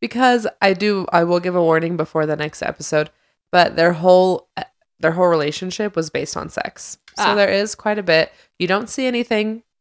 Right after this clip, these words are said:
Speaker 1: besides, like, her shoulders, you see, obviously, and you know what's happening,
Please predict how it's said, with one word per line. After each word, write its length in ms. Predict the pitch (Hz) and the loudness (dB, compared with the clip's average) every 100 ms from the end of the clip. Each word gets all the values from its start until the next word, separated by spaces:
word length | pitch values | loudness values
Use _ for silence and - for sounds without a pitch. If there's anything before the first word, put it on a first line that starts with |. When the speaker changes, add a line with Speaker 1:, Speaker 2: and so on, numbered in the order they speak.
| _ 175 | _ -4
Speaker 1:
besides, 420 | 175 165 156 - | 2 2 2 4
like, 300 | 147 139 - _ - | 2 2 -8 _ -4
her 120 | 160 | -2
shoulders, 460 | - 143 143 143 156 | 0 0 0 -4 -6
you 80 | |
see, 220 | 160 147 160 | -8 -6 -2
obviously, 580 | 139 147 143 147 147 _ _ - | -2 -4 -6 -8 -8 _ _ -8
and 120 | 165 | -4
you 120 | 160 | -4
know 280 | 156 139 139 | -4 -4 -2
what's 260 | 156 170 | -2 -4
happening, 500 | - 170 180 180 180 | -6 -6 -6 -10 -10